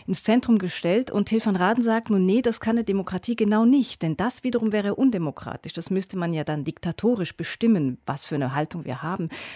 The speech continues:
Und er sagt darum eben auch, ähm, Lebensform nochmal,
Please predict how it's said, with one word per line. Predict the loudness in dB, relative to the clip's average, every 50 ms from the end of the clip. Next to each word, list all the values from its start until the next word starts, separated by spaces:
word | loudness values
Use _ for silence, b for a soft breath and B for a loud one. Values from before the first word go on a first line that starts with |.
| B B B B B
Und | 2 2 4 4
er | 2 2 4 4
sagt | 2 0 -2 -2 -2 -2
darum | 0 0 0
eben | 0 0 0 0
auch, | 0 -2 -2 -2 -2
ähm, | -2 0 0 0 -2 -2
Lebensform | -4 -2 0 0 2 2 0 -2 -2 -2 0 0
nochmal, | 0 0 -2 -4 -4 -2 0 0 -2